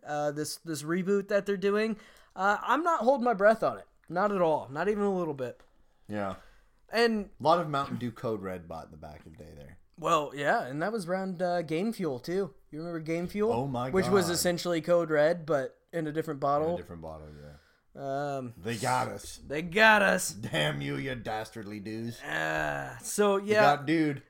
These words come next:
Speaker 1: That, I think the only reason that made it to the top of my list is 'cause it killed an entire fucking franchise.
Speaker 2: <laughs> Dark.
Speaker 1: Just saying. <laughs>
Speaker 2: Cool. Uh,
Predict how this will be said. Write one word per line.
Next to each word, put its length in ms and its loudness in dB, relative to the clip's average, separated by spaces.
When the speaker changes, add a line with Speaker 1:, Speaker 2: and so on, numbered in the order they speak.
Speaker 1:
That, 340 2
I 120 2
think 220 -2
the 60 8
only 180 6
reason 300 0
that 140 2
made 160 2
it 120 -2
to 80 -6
the 100 -6
top 280 0
of 60 -10
my 120 0
list 280 -2
is 120 -8
'cause 180 -4
it 120 -6
killed 240 -4
an 140 -6
entire 420 -4
fucking 400 -6
franchise. 580 -16
Speaker 2:
<laughs> 1200 -20
Dark. 420 2
Speaker 1:
Just 200 -2
saying. 220 0
<laughs> 300 -8
Speaker 2:
Cool. 360 6
Uh, 280 6